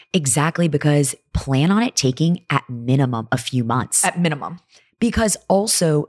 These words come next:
Speaker 1: bright, shiny objects will get thrown your way. That's not to say that's the next role for you. Sure, Lauren and I could get a job very shortly, as could people on this podcast, but, or people listening to this podcast, but is it basically,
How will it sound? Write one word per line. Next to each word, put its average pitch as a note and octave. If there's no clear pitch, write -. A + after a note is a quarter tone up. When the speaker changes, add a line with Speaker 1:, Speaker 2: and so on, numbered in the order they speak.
Speaker 1:
bright, D#3
shiny B3
objects D3
will C3+
get C3+
thrown C#3+
your C#3
way. B2+
That's D#3
not B2
to D3+
say C3+
that's A#2+
the C3
next A#2+
role A2+
for C3
you. F#2
Sure, -
Lauren A#3
and A#3
I E3+
could D#3
get C#3
a C#3+
job C3
very B2
shortly, A#2+
as B2
could C#3
people C#3
on B2+
this B2+
podcast, B2+
but, D#3
or D3+
people D3
listening C#3+
to -
this A#2
podcast, G2+
but -
is B3+
it C#4
basically, F#3